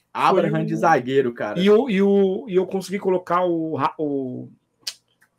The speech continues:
Speaker 2: o Kai Havertz de lateral com três zagueiros, que aí os caras vão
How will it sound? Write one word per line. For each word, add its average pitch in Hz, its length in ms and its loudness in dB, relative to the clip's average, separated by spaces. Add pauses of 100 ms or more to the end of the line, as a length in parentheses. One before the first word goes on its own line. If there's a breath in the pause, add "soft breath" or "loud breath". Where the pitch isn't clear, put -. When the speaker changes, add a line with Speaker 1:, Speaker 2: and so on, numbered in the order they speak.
(440)
Speaker 2:
o - 240 -18 (140)
Kai 156 300 4
Havertz 190 560 2
de 160 140 -4
lateral 175 560 4
com 208 160 -10
três 185 280 -2
zagueiros, 175 500 -2
que - 80 -8
aí 131 160 -4
os 147 160 -18
caras 151 320 -6
vão 147 100 -10